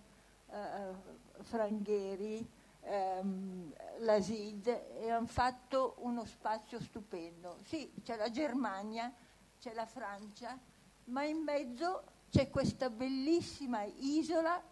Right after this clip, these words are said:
non so se l'avete vista mai, ma è un posto dove bisogna andare perché è bellissima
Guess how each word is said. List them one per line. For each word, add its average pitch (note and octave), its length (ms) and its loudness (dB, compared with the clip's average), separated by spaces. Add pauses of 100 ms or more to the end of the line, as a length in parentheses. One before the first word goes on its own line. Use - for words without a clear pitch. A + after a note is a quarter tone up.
non A#3 140 -4
so B3+ 140 -4
se C#4 120 -6
l'avete A#3 360 -2
vista A#3+ 320 -4
mai, C#4 420 0 (380)
ma A#3+ 240 6
è D#4 200 4 (440)
un A#3+ 480 2
posto D#4 300 2
dove B3 200 0
bisogna B3 320 -2
andare F#3+ 480 -2
perché A#3 400 -8
è A#3 140 -8
bellissima G3 680 -8